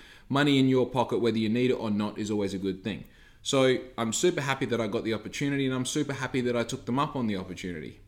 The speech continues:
But the thing that I learned during the process, and now speaking retrospectively that it's done, today's Thursday afternoon, by the way, I finished about two hours ago, and I've just kinda been mulling around doing bits and pieces. But the thing that I learned is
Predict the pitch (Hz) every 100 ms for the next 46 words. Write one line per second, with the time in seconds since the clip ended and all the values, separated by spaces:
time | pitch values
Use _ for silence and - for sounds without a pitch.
0 | - 135 - - - - - - 113 107
1 | 131 135 131 113 104 98 104 120 160 -
2 | - - - - - - - 120 123 147
3 | 151 143 143 139 139 160 175 - 104 107
4 | 113 131 131 - - 127 113 110 110 -
5 | 120 104 110 104 107 101 95 95 82 -
6 | - 98 110 202 - - - - - 123
7 | 120 107 - 120 110 107 104 104 - 107
8 | 104 98 95 95 95 95 110 104 101 104
9 | 98 - - 107 101 101 101 98 101 98
10 | 92 101 - 104 95 98 95 - - -
11 | - 117 113 113 113 110 107 107 104 107
12 | 104 98 117 117 101 92 110 104 - -
13 | _ 135 131 185 190 170 147 123 139 160
14 | 160 101 95 -